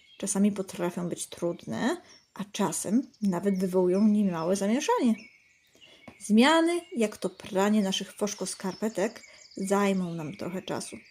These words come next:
Nie od razu usuną cały brzydki zapach, ale wpłyną pozytywnie na całe nasze wspólne życie", podsumowała mama. "Jedna skarpeta dziennie. Wybieramy tę,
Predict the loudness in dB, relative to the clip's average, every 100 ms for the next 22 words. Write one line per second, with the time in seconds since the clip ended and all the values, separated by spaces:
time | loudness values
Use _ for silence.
0 | _ _ _ _ -8 -6 -6 -4 0 0
1 | 0 -2 -4 -4 -2 -2 0 2 2 -2
2 | -6 -6 -4 -6 -4 -6 -6 _ _ _
3 | _ _ -4 -2 -2 -6 _ 0 0 -2
4 | -4 -6 -4 -6 -4 -6 -6 -8 -10 -4
5 | 2 2 2 0 -2 -4 -10 -14 -12 -8
6 | -6 -6 -10 -12 -14 -20 _ _ _ -20
7 | -20 _ _ _ -20 -16 -10 -8 -4 -2
8 | -2 -4 -8 _ -10 -8 -6 -8 -12 _
9 | _ _ _ _ _ _ -20 -20 4 10
10 | 10 8 0 0 -4 -2 0 0 0 0
11 | -4 -6 -8 -12 _ _ _ _ -6 0
12 | 2 2 0 -4 -4 0 0